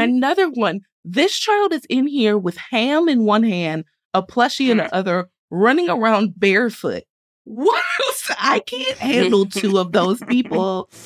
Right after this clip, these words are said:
Speaker 1: If I had
Speaker 2: Oh
Speaker 1: another
Speaker 2: my God.
Speaker 1: child, I would turn into, um, I would turn into Tommy Pickles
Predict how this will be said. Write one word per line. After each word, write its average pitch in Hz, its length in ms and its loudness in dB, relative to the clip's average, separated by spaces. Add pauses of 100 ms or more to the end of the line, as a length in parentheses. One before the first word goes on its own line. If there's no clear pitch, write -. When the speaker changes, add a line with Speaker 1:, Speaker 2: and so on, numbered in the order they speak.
(380)
Speaker 1:
If 277 180 -2
I 277 140 2
had 440 280 2
Speaker 2:
Oh 427 40 4
Speaker 1:
another - 220 0
Speaker 2:
my 240 40 0
God. - 60 -6
Speaker 1:
child, 208 540 2 (120)
I 208 160 2
would 233 240 -2
turn 214 460 0
into, 170 680 -2 (220)
um, 143 640 0 (340)
I 208 60 4
would 214 160 2
turn 240 240 2
into 277 180 -4
Tommy 220 340 2
Pickles - 580 -4